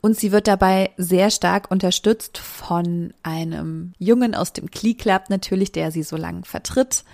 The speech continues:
und so lange das Team coacht und auch von der Schulleiterin, denn Sue Sylvester ist irgendwann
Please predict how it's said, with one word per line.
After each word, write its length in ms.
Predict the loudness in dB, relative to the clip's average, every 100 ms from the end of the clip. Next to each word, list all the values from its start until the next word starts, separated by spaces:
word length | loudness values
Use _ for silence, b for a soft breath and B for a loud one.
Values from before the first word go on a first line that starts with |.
| b _
und 160 | -8
so 120 | -4 -4
lange 240 | -2 -4
das 180 | -4 -8
Team 260 | -6 -4
coacht 540 | 0 2 4 4 2 -4
und 220 | -6 -2
auch 140 | -2 -2
von 360 | -8 -6 -4
der 160 | -4 -4
Schulleiterin, 680 | 2 4 4 4 4 6 6
denn 220 | 4 2
Sue 180 | 2 4
Sylvester 500 | 4 4 4 2 0
ist 160 | 0
irgendwann 520 | -2 -2 -4 -6 -6